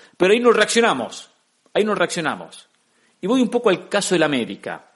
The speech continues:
Al América se lo perjudica y lo perjudica el var. Lo de Jorge Sánchez es bien expulsado. Es bien expulsado el minuto de juego. Eh, una jugada que ya había hecho en el pasado Jorge Sánchez,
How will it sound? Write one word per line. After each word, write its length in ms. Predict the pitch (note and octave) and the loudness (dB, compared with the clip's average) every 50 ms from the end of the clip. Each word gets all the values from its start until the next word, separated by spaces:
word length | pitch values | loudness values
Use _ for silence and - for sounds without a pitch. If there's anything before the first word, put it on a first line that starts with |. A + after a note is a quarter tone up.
| _ _ _ _ _ _ | _ _ _ _ _ _
Al 120 | C3 D3 | -2 0
América 380 | F3+ G#3 A#3+ A#3 A#3 A#3 F#3 E3+ | 0 0 0 -2 -2 -2 -2 -2
se 120 | - - | 0 0
lo 100 | D3+ C#3+ | -2 0
perjudica 520 | - D3+ C#3 - - D#3+ G3+ B3 - - F3+ | 0 -2 -2 -2 -2 -2 -2 0 0 2 2
y 20 | |
lo 100 | D#3 D3+ | 2 2
perjudica 480 | D3+ C#3+ - - C3+ C#3+ D3+ C#3+ - C#3 | 0 -2 -4 -4 -4 -4 -4 -2 0 -2
el 100 | B2 A#2 | 0 0
var. 360 | G#2+ F2+ D#2+ - - - _ _ _ _ _ _ _ _ _ _ _ _ _ _ _ | -2 -2 -4 -6 -10 -18 _ _ _ _ _ _ _ _ _ _ _ _ _ _ _
Lo 100 | C#3 E3 | 0 2
de 100 | F3 F3+ | 2 4
Jorge 280 | - C4 C4 - G3 F#3 | 4 4 4 4 2 0
Sánchez 420 | - A3 A3+ A3 - G3+ F3+ - | 0 -2 -2 0 -2 -2 0 0
es 80 | E3+ D3 | 0 0
bien 140 | F#3 F#3+ | 0 -2
expulsado. 760 | F3 F3+ - D#3 C3+ - - B2 G2 F2+ F2 E2+ E2 - _ _ _ _ _ _ _ _ _ _ - | -2 -2 -4 -6 -6 -2 -2 -2 -2 -2 -6 -10 -12 -14 _ _ _ _ _ _ _ _ _ _ -6
Es 180 | - D3+ D3+ | -4 -4 -4
bien 280 | D#3+ G3+ A#3 B3+ A#3+ A3 | -4 -4 -2 -2 0 -2
expulsado 500 | F#3+ - - D3 C#3+ - - G3+ G3 F#3 | -2 -2 -4 -4 -2 0 0 0 2 0
el 60 | D#3+ | 0
minuto 340 | D3 D3+ E3 E3 - - D#3+ | -2 -2 -4 -4 -4 -2 -2
de 80 | E3+ F3 | -2 0
juego. 640 | - A#3+ B3 A3+ G3+ G3 G3 F#3 E3 - - - _ _ _ _ _ _ _ _ _ _ _ | 4 6 6 6 6 4 2 0 -2 -4 -10 -20 _ _ _ _ _ _ _ _ _ _ _
Eh, 200 | - - G#2 - | -10 -6 -4 -4
una 200 | E3 F3 F#3+ F3+ | -2 0 0 0
jugada 340 | E3 - D#3 F3+ F3+ E3+ E3+ | 0 0 2 2 2 2 2
que 140 | - D3+ C#3+ | 0 -2 0
ya 200 | C#3+ F#3+ F#3+ F#3 | 2 2 2 2
había 300 | F3 E3+ F3+ F#3 F3+ F3 | 0 -2 -2 0 0 0
hecho 220 | F3 E3+ - F3 | 0 0 -2 -4
en 60 | D#3 | -2
el 120 | C#3+ C#3+ - | -2 -4 -2
pasado 480 | - D3 C#3 - - G#3 G#3 G3 E3 | -2 -2 -2 0 0 0 2 2 2
Jorge 300 | - - E3 D#3 D#3 E3+ | 0 0 -2 -2 -2 -4
Sánchez, 580 | - - A#3 A3 F#3+ E3 - E3 E3 D#3+ - | 0 0 0 0 0 -2 -6 -10 -10 -12 -14